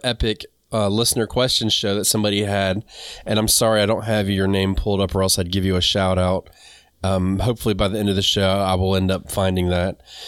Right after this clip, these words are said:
But, um, Leonard, if you could send that over to me, we'll try and get on it.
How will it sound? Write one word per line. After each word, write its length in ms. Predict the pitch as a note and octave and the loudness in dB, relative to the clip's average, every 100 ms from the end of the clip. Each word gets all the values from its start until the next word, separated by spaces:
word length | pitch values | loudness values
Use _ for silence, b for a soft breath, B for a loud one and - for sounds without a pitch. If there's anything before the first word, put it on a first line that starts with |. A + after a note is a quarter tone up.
| B B | B B
But, 240 | - A2 A2 | -2 0 2
um, 520 | A2 G#2 G2+ G#2 A2 _ _ _ _ _ _ _ - - | 2 2 0 -2 -6 _ _ _ _ _ _ _ -12 -4
Leonard, 260 | C3 C3 | 0 0
if 140 | B2+ A2+ | 0 -2
you 80 | B2+ | -2
could 120 | A2 | 0
send 300 | - B2 A2 | 0 0 0
that 140 | G#2+ | 2
over 200 | G#2+ G2+ | 0 0
to 160 | G2+ G#2+ | -2 0
me, 120 | G2+ | 0
we'll 140 | G2 F#2+ | 0 0
try 240 | - G2 | 0 0
and 100 | F#2 | 0
get 140 | G2 | 0
on 180 | F#2+ F#2+ | 0 0
it. 160 | F#2+ - | 0 -4